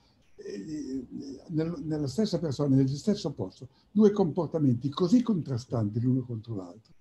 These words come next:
è abbastanza, mi sembra che sia abbastanza tipico della, o, o comunque, non so se è tipico o no, ma si,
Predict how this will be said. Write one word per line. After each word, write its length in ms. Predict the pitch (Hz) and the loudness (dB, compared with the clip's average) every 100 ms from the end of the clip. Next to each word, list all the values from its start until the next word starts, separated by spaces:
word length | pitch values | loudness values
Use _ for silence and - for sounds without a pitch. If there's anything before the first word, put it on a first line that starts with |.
| _ _ _ | _ _ _
è 100 | 220 | -2
abbastanza, 880 | 180 170 156 - 185 196 - 202 214 _ _ _ _ _ _ _ - - _ - | 0 0 -2 0 2 2 0 -6 -6 _ _ _ _ _ _ _ -20 -20 _ 0
mi 80 | |
sembra 280 | 127 196 190 | 2 4 2
che 100 | - | 0
sia 160 | 117 143 | 0 2
abbastanza 720 | 120 117 175 165 135 131 110 _ _ _ _ _ _ _ | 2 0 2 0 2 -2 -2 _ _ _ _ _ _ _
tipico 640 | 208 131 127 104 104 92 _ _ _ - | -2 0 -2 -4 -8 -12 _ _ _ -10
della, 760 | 131 131 117 117 113 107 113 - - | 2 4 4 4 0 -2 -8 -16 -18
o, 440 | - - 185 - - | -12 -6 -4 -4 -8
o 160 | 143 | -14
comunque, 680 | - 240 190 127 127 120 - - | -2 4 6 4 0 -4 -6 -4
non 140 | 185 | -4
so 140 | 180 | -2
se 140 | 127 120 | 0 2
è 40 | |
tipico 400 | 151 147 123 131 | 2 2 0 0
o 40 | 120 | 0
no, 80 | |
ma 140 | 120 127 | 0 -4
si, 220 | - | -6